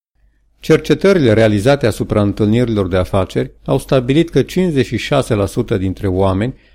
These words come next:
consideră această poziție competitivă. La o ședință de afaceri, această poziție este ocupată de oameni aflați în concurență sau când unul îl mustră pe celălalt. Oamenii care stau față în față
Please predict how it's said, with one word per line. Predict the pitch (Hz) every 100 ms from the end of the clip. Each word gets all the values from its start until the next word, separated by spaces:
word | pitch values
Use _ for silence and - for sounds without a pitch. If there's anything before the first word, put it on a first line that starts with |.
| _
consideră | - 143 131 196 156
această | 113 143 131 120
poziție | - 98 139 - 135 113
competitivă. | - 135 117 120 - 110 - 101 - - _ _ _ _ _ _ _ _ _ _ _ _
La | 143
o | 147
ședință | 127 131 147 180 151
de | 110
afaceri, | 98 120 98 - 123
această | 139 170 165 -
poziție | - 113 170 - 139
este | -
ocupată | 123 123 107 147 139
de | 113
oameni | 110 123 127 117
aflați | 104 123 123 -
în | 107
concurență | - 110 104 107 107 95 - - _ _ _
sau | - 123
când | - 123 113 -
unul | 131 143 139 135 127
îl | 113
mustră | 101 113 120 131 104
pe | 113
celălalt. | - 135 110 92 - - _ _ _ _ _ _ _ _ _
Oamenii | 151 175 185 147
care | 139 120
stau | - 131
față | - 151 147 -
în | 117 101
față | - 101 - 117 123